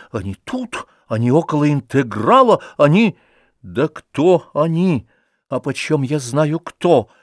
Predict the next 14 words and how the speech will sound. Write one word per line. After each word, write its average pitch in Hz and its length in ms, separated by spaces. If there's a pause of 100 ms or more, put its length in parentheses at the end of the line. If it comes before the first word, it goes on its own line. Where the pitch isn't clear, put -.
Но 131 100
я 127 160
их 156 220
чувствую, 113 880
понимаете, 135 680 (180)
всё - 500
время». 226 640 (680)
«А 127 220
вы 143 400
слыхали, 139 1040 (640)
будто 247 560
какую-то 254 600
операцию 226 800
изобрели, 117 560